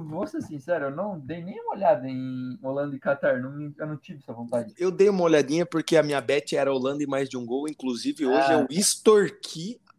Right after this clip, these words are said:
Speaker 2: a Denise. Eu acabei com a Denise.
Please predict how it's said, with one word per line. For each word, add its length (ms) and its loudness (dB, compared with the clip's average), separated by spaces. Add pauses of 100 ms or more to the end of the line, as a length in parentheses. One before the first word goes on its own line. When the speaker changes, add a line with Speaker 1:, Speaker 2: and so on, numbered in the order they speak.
(120)
Speaker 2:
a 80 -2
Denise. 540 -8 (500)
Eu 160 2
acabei 680 0
com 120 -8
a 40 0
Denise. 420 -8